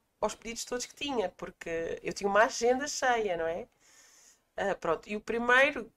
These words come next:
grande salto foi como é que vamos reunir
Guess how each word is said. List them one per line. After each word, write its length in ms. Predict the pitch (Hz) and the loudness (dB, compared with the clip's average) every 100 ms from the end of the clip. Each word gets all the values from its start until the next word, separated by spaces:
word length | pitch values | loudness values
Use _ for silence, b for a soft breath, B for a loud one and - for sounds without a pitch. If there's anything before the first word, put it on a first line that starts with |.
| - | -6
grande 340 | 185 180 - - - _ _ _ | -2 -2 -2 -12 -18 _ _ _
salto 760 | - - - 170 185 220 - 240 | -16 -6 4 6 6 4 -4 -14
foi 420 | - 208 208 - | -4 0 0 -2
como 220 | - 202 208 | -2 0 0
é 80 | |
que 80 | 220 | 2
vamos 220 | 220 226 - | 0 0 -4
reunir 840 | 220 220 214 208 226 240 247 269 | -2 0 2 0 0 -2 -6 -10